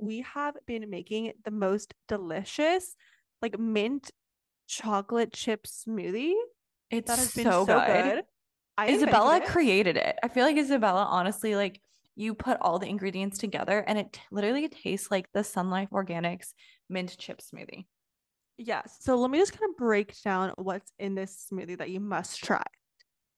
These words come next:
Speaker 1: So we do, like, a chocolate protein powder. We have a couple of different ones, but our, like, kind of go-to staple is the chocolate from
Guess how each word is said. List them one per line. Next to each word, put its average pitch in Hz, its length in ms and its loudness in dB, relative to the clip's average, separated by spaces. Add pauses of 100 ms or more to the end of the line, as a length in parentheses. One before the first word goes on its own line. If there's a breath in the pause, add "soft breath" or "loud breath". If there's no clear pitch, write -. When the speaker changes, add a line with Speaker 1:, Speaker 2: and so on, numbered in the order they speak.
(140)
Speaker 1:
So 233 640 4 (1600)
we 262 100 -4
do, 277 100 0
like, 277 140 2
a 392 40 2
chocolate 302 480 0
protein 214 380 -6
powder. 208 260 -4
We 262 60 -2
have 311 120 0
a 480 40 -4
couple 277 280 -4
of 254 60 -2
different 202 300 -10
ones, 170 340 -8
but 214 340 0 (320)
our, 233 200 4
like, 254 240 -2 (100)
kind 269 160 -6
of 240 120 -6 (140)
go-to 208 360 2
staple 240 720 -2 (420 soft breath)
is 220 380 0 (120)
the 214 220 -2
chocolate 196 680 -4 (240)
from 196 440 -2